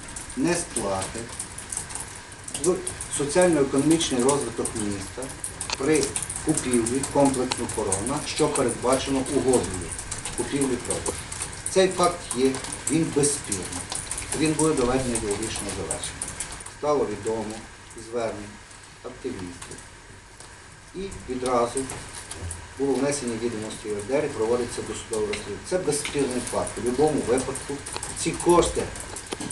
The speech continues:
будуть повернені до бюджету. Це безспірний момент. В «Короні» є ще одне провадження по двох земельних документах по реконструкції. Так само були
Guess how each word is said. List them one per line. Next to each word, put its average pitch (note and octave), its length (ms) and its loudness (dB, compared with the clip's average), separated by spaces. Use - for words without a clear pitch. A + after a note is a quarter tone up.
будуть D3+ 320 4
повернені A#2 640 2
до G#2+ 60 -4
бюджету. F#2+ 520 -4
Це C3+ 180 6
безспірний A#2 680 0
момент. C#3 400 2
В - 20 -16
«Короні» E3+ 320 8
є C#3+ 220 6
ще D3 200 4
одне C3+ 260 6
провадження D3+ 760 6
по C3+ 100 6
двох C#3 340 8
земельних A#2+ 380 0
документах D#3 640 0
по C#3+ 260 4
реконструкції. A#2+ 680 -4
Так C3+ 200 -4
само - 200 -2
були B2+ 160 2